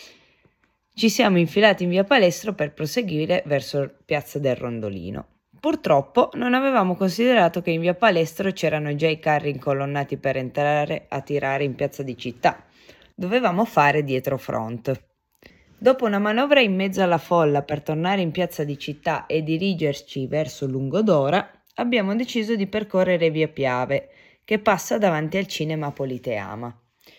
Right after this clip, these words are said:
Un altro imprevisto è stato la forte pendenza di via Piave. La nave era stata costruita senza i freni. In un attimo abbiamo realizzato che dovevamo evitare in tutti i modi che la nostra creazione andasse a finire dritta dritta nel fiume.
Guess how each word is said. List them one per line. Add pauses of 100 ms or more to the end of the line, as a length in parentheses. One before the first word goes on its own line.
(600)
Un
altro
imprevisto
è
stato (240)
la
forte
pendenza
di
via
Piave. (100)
La
nave
era
stata
costruita
senza
i
freni.
In
un
attimo
abbiamo
realizzato
che
dovevamo
evitare
in
tutti
i
modi
che
la
nostra
creazione
andasse
a
finire
dritta
dritta
nel
fiume.